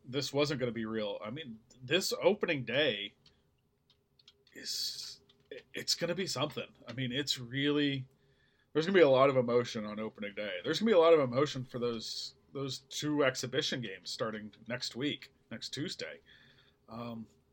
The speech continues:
yeah, it's, it's gonna be different. I, I'm, I mean, I'm looking forward to it for a lot of reasons.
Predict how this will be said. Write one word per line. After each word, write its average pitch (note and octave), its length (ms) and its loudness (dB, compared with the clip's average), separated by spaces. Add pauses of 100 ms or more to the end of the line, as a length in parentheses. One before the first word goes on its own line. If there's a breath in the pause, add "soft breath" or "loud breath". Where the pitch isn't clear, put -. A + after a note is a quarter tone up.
(800)
yeah, C3 320 -2 (100)
it's, - 720 -6 (240)
it's C#3 160 -8
gonna E3 180 0
be F3 100 2
different. D#3+ 440 4
I, C3+ 200 -2
I'm, C3 340 -4 (520)
I C3 40 -12
mean, B2+ 160 -6
I'm B2+ 140 -6
looking D#3+ 300 4
forward D3+ 340 2
to C#3+ 140 2
it C3 120 0
for B2+ 140 2
a A#2+ 60 4
lot C3+ 240 6
of B2 160 -2
reasons. G2+ 600 -12